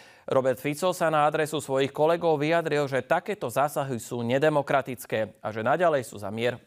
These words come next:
na Ukrajine. Post podpredsedu Európskeho parlamentu opúšťa Michal Šimečka.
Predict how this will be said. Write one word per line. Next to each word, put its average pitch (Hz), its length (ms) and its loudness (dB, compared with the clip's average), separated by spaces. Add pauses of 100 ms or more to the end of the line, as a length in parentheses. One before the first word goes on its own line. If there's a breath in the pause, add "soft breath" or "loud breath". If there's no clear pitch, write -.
na 120 160 -2
Ukrajine. 110 480 -2 (500 loud breath)
Post 131 320 0
podpredsedu 175 640 0
Európskeho 185 540 2
parlamentu 160 580 2
opúšťa 185 560 0
Michal 160 380 0
Šimečka. 175 560 0